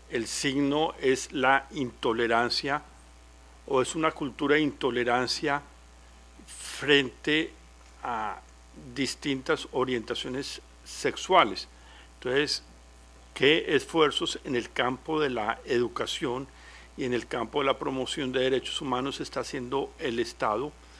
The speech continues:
para promover una cultura de respeto hacia las personas trans? Muchas gracias.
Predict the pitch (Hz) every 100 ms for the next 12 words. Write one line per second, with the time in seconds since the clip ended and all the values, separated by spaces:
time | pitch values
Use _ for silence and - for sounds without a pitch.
0 | - - - - 117 113 143 120 117 117
1 | 127 143 147 165 120 - 131 139 147 120
2 | 123 - - 117 - 139 131 - - -
3 | - - 120 117 - 110 107 - 110 123
4 | 113 - 139 98 - - - - - -
5 | - 117 - 139 123 123 - -